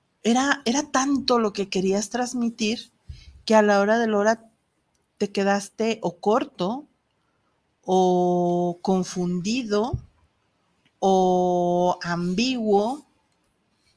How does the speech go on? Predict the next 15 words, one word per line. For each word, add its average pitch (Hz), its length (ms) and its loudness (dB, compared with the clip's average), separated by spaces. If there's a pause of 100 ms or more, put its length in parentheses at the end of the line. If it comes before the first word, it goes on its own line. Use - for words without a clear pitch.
(220)
o, 175 920 0 (1400)
o 196 140 0
no 214 720 0 (320)
terminaste 247 800 2
de 220 100 -2
dar 202 240 -2
la 226 100 -2
idea 214 640 -6
que, 175 320 -6 (300)
que 180 120 -4
tú 208 760 -2 (680)
realmente 208 720 2
querías 170 420 -4
compartir. 175 760 -6 (1600)
Dice, 220 720 2